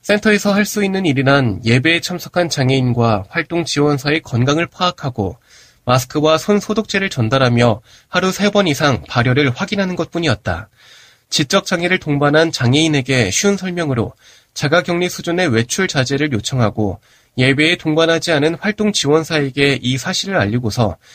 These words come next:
장애인 활동 지원을 요청해야 했다. 특히 예배에 동반한 활동 지원사에게 자가격리 수준의 활동을 제안해야 했는데 이게 참 애매했다.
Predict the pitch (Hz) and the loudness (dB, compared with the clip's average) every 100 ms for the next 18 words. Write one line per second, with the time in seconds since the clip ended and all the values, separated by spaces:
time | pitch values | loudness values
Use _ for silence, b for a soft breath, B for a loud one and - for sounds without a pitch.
0 | b b - 127 131 156 156 208 208 208 | b b 2 4 4 2 0 -4 0 0
1 | - 147 135 135 160 107 - 156 147 123 | 0 0 2 2 0 -2 -4 -2 0 0
2 | 123 87 71 - b b b b b b | -2 -6 -8 -14 b b b b b b
3 | b - 202 214 170 127 165 190 185 160 | b -10 -4 0 2 2 2 0 0 2
4 | 160 160 165 - 214 214 202 - 131 143 | 4 4 2 -2 -2 0 -2 0 0 0
5 | 147 135 120 120 117 82 - - 123 156 | 0 -2 0 0 0 -2 -8 -6 0 0
6 | - 151 160 160 - 156 160 202 - 185 | 0 -2 -2 -4 -4 -2 -2 -6 -4 -4
7 | 185 - 113 127 127 131 101 95 120 101 | -2 -2 0 2 2 0 -2 0 2 2
8 | - B B B B 113 160 220 - 220 | -4 B B B B -4 -2 0 0 0
9 | 113 107 123 - 95 85 90 | 2 2 0 -2 -8 -8 -10